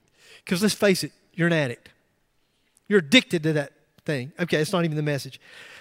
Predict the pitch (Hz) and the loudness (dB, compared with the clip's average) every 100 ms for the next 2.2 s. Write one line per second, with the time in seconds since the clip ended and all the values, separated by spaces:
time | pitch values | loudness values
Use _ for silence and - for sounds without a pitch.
0 | - - 185 202 170 151 160 151 156 147 | -10 -4 -2 0 0 -2 -2 -2 -2 -2
1 | 151 139 156 180 156 135 _ 170 139 156 | -6 -8 -10 -6 -6 -8 _ -10 -6 -6
2 | 185 | -8